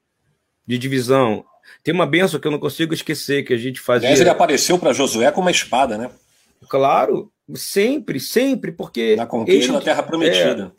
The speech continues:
Speaker 1: é, eu costumo dizer que a espada dele fere, de um lado ela entra fria, mas do outro ela é quente, porque pra quem crê nela e aceita a exortação,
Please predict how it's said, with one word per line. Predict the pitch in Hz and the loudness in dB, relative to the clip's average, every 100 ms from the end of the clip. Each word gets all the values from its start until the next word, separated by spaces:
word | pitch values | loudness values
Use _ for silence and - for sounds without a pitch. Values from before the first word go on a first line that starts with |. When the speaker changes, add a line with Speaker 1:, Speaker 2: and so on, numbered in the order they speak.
| - | -4
Speaker 1:
é, | 147 | 2
eu | 196 | 2
costumo | 185 185 202 | 0 -6 -4
dizer | 180 151 196 | -2 0 0
que | 180 | -2
a | |
espada | - - 165 180 156 | -8 -2 0 0 -2
dele | 135 160 156 101 90 _ _ _ _ _ _ _ _ _ _ _ | -2 -2 -2 -4 -10 _ _ _ _ _ _ _ _ _ _ _
fere, | - - 175 180 202 226 247 _ _ _ _ _ | -20 -4 2 4 4 2 -2 _ _ _ _ _
de | 135 | -6
um | 156 | -4
lado | 156 170 180 | -2 -2 -2
ela | 170 156 | 0 0
entra | 170 185 | 0 -2
fria, | 170 151 147 123 101 - _ _ _ _ _ _ _ _ _ _ | -2 -2 0 -2 -2 -10 _ _ _ _ _ _ _ _ _ _
mas | 113 156 | -4 -4
do | 147 | 0
outro | 160 175 170 | 0 0 0
ela | |
é | 180 | 0
quente, | 175 151 147 131 | -2 -4 -4 -6
porque | 113 127 - 139 | -10 -12 -4 -4
pra | 135 147 | -4 -8
quem | 143 175 190 | -4 -2 -2
crê | - 160 151 120 | -2 0 0 0
nela | 127 156 151 120 | -2 0 0 2
e | |
aceita | 127 - 156 143 | 2 2 -4 -2
a | 131 | -2
exortação, | 131 123 123 - 156 147 104 | -2 -4 -6 -4 -4 -4 -6